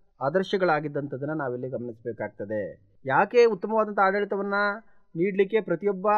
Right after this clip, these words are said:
ಅರಸನೂ ಕೂಡ ಹೊಯ್ಸಳರ ಕಾಲದಲ್ಲಿ ಶ್ರಮಿಸ್ತಾ ಇದ್ದ ಅಂತ ಹೇಳಿದ್ರೆ, ಅದು ರಾಜನ ಪ್ರತಿಷ್ಠೆಯನ್ನ ಮತ್ತೆ ಗೌರವಾಧಾರಗಳನ್ನ ಮಾತ್ರ ಹೆಚ್ಚಿಸ್ತಾ ಇರಲಿಲ್ಲ, ಸಂಪೂರ್ಣವಾಗಿ ಆ ರಾಜ್ಯದ ಪ್ರಜೆಗಳ ಹಿತರಕ್ಷಣೆಯನ್ನ ಮಾಡ್ತಕ್ಕಂಥದ್ದು, ಮತ್ತೆ ಆ ಪ್ರದೇಶದ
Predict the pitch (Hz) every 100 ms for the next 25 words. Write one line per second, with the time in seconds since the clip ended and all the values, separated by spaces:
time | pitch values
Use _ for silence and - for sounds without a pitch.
0 | 208 160 135 202 226 220 202 190 180 185
1 | 185 180 175 170 175 185 185 180 _ _
2 | _ _ - 170 220 220 220 190 165 165
3 | 160 151 151 170 147 156 262 190 190 220
4 | _ _ _ 127 135 180 240 240 190 170
5 | 226 - 240 233 240 269 262 226 208 180
6 | 202 202 190 190 190 180 175 151 202 285
7 | 226 208 185 185 160 139 127 139 175 -
8 | _ _ _ _ 156 151 262 294 269 226
9 | 220 214 175 165 160 160 165 170 175 160
10 | 151 143 165 165 143 160 170 190 196 190
11 | 185 160 160 165 165 160 156 170 165 -
12 | _ - 156 160 147 139 139 139 180 180